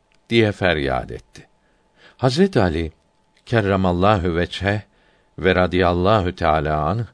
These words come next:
ona, "Önce geçen büyüklerden niçin su talep edip içmedin?"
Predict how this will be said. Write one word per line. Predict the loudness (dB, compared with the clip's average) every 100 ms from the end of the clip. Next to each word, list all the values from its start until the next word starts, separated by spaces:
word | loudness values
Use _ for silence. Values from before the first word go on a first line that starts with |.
| _ _ _ _ _ _ 2
ona, | 2 2 -2 _ _ _ _ _ _ _ _ _ 0
"Önce | 0 2 2
geçen | 2 0 0 -2 -2
büyüklerden | -2 0 -2 0 0 2 2 0 -2 -8 _ _ _ -6
niçin | -4 -2 -4 -4
su | -8 -4 -4
talep | 0 0 0 -2
edip | -4 -8 _ _
içmedin?" | -6 -6 -6 -6 -8